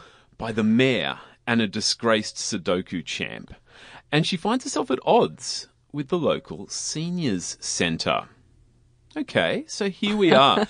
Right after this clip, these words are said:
<laughs> Germaine does not sound like the person who's gonna untangle this. Um, and look, the, the intricacies of this plot, they, they sort of set up, and for me, they signalled the heart of The Helpline, and that was relationships.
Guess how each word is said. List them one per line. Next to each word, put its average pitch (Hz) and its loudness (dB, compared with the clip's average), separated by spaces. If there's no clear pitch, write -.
<laughs> - -4
Germaine 180 6
does 151 2
not 135 6
sound 110 0
like 98 2
the 95 -6
person 92 -4
who's 90 -4
gonna 87 -4
untangle 90 -6
this. 78 -8
Um, 113 0
and 165 -2
look, 147 -4
the, 175 -2
the 170 0
intricacies 233 -2
of 101 -8
this 101 -4
plot, - 2
they, 175 0
they 185 -2
sort 247 -2
of 285 -6
set 165 0
up, 120 -2
and 127 -2
for 131 -8
me, 143 2
they 131 2
signalled 117 -2
the 101 -2
heart 85 0
of 95 -6
The 90 -4
Helpline, 80 -4
and 95 -2
that 104 -4
was 95 -6
relationships. - -2